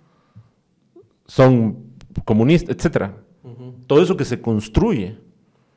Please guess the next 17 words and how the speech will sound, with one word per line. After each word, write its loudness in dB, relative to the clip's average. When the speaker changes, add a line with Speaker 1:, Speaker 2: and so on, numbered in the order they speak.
Speaker 1:
en -6
Speaker 2:
Ahora -8
es -12
más -10
difícil -18
monopolizar, -20
digamos, -20
Speaker 1:
Sí, -12
Speaker 2:
eh, -10
Speaker 1:
y -4
fue 2
un 4
discurso, -2
eh, -6
eh, -10
digamos, -6
eh, -6